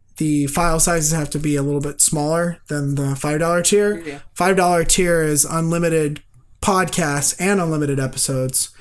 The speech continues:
Speaker 1: and that episode, uh, size file goes up a little bit.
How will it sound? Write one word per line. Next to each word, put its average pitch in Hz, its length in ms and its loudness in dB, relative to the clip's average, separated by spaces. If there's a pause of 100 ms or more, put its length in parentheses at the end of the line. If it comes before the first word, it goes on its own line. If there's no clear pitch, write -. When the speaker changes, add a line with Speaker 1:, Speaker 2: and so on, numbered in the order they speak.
(200)
Speaker 1:
and - 180 6
that 143 360 -2 (880)
episode, 151 880 2 (600)
uh, 147 460 -2
size 208 500 4
file 151 340 0
goes 151 240 0
up 139 140 -2
a - 40 -2
little 131 220 -2
bit. 131 280 -4